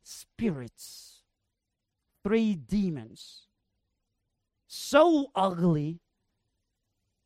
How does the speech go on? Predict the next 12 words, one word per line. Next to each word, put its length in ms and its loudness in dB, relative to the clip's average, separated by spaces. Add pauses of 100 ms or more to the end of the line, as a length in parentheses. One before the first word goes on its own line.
(320)
that 300 4
John 300 4
here 160 2
says, 260 2 (140)
"like 560 4
frogs." 400 2
They're 80 0
not 200 -2
frogs, 640 4 (160)
they 140 6
are 160 6
like 800 2